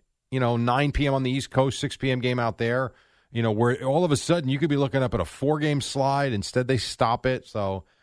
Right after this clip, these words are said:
good win. It's weird having both teams out west like that at the same time.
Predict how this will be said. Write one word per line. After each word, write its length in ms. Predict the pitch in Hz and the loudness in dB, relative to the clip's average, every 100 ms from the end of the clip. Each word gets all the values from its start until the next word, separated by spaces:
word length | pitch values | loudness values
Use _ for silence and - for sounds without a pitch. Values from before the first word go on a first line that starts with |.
| _ _ | _ _
good 120 | - | -4
win. 140 | 190 160 | -2 0
It's 80 | 117 | 0
weird 380 | 139 226 208 | 2 4 2
having 300 | 131 123 117 | 2 2 2
both 240 | 101 131 - | 0 -2 -2
teams 320 | 120 113 95 | -2 0 0
out 140 | 98 82 | 0 0
west 240 | 101 - | -4 -2
like 200 | 87 78 | -4 -6
that 260 | 76 65 - _ _ - | -8 -12 -16 _ _ -10
at 120 | 104 | -4
the 80 | 104 | -2
same 260 | - 117 | 0 0
time. 380 | 95 101 85 71 | 0 0 -2 -6